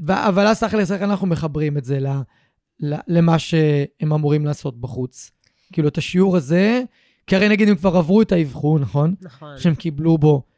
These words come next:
Speaker 1: כלים של עבודה בחוץ.
Speaker 2: נכון, והם
Speaker 1: ועכשיו הם פת-, ועכשיו הם מקבלים כלים של עבודה על מיומנות.
Speaker 2: נכון. אה, ואז אחרי שיש להם את זה, בעצם יוצאים החוצה,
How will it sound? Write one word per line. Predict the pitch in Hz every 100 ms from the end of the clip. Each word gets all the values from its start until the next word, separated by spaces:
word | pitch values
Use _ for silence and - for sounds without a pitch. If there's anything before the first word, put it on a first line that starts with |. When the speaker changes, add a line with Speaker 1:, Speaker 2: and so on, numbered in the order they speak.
| _ -
Speaker 1:
כלים | 175 180 208
של | 196 190
עבודה | 135 135 127
בחוץ. | 139 170 123 - -
Speaker 2:
נכון, | 147 190 120 131
והם | 127 127 _ -
Speaker 1:
ועכשיו | 135 127 156
הם | 160
פת-, | 160 -
ועכשיו | 151 - 147
הם |
מקבלים | 147 147 147 156 151 - _ -
כלים | 156 151
של | 156 147
עבודה | 135 139 143
על | 139
מיומנות. | 139 139 156 160 - _ _ _ 170
Speaker 2:
נכון. | 135 139 - _ _ _ _ _
אה, | 160 151 151 147 147
ואז | 143 160 196 175
אחרי | - 175
שיש | 185 190 202
להם | 202 202
את | 202
זה, | 320 254
בעצם | 185 208 196
יוצאים | 170 196 180
החוצה, | - 160 139 -